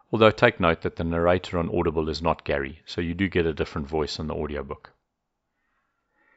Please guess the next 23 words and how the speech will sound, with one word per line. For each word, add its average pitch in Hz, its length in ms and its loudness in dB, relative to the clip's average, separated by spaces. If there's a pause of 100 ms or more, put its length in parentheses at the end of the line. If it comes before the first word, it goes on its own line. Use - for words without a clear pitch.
(240)
If - 120 -8
listening 160 320 2
on 156 80 4
a 151 60 0
commute 95 400 0
is 80 140 -2
not 90 160 2
an 98 100 0
option, 76 460 -2 (560)
again 104 320 2
I'd 120 140 4
recommend 87 440 0
the 85 60 -2
audioed 85 420 2
format 76 540 -4
if - 180 -4
you 98 100 0
like 78 280 2
that 76 160 -4
format 76 400 -8
in 82 120 -6
any 78 240 -6
way. 71 220 -8